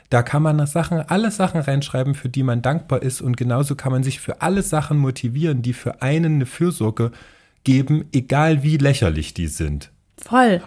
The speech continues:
Speaker 1: Und wenn's ist, "Komm, steh jetzt auf, damit du den Zug kriegst, bevor alle Schulkinder unterwegs sind."
Speaker 2: Mhm.
Speaker 1: Das ist meine Motivation zum Beispiel.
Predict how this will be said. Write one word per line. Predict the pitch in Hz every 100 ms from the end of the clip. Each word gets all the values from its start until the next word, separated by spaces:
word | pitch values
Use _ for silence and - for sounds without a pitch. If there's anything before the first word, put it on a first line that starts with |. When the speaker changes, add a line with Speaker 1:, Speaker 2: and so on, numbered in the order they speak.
| -
Speaker 1:
Und | 135 131
wenn's | 151 175 -
ist, | - 156 147 - - _ _
"Komm, | - 160
steh | 156 - 143
jetzt | 123 - -
auf, | 135 156 165 - - - - -
damit | 135 147 143
du | 147 - _ _
den | 135 120
Zug | - 175
kriegst, | - 156 147 - - - _ _ _ _ _ _ _ _ _ _ -
bevor | 135 - 143 127
alle | 131
Schulkinder | 131 107 92 92 82
unterwegs | 82 78 71 71 - -
sind." | 69 67 _ _ _ _ _ _ _ _ _
Speaker 2:
Mhm. | 233 220 240 311 - _ - - - - - _ -
Speaker 1:
Das | 95 139
ist | 165
meine | 123 92
Motivation | 82 80 90 78 78 85 80
zum | 80 80
Beispiel. | 78 76 - - 233 233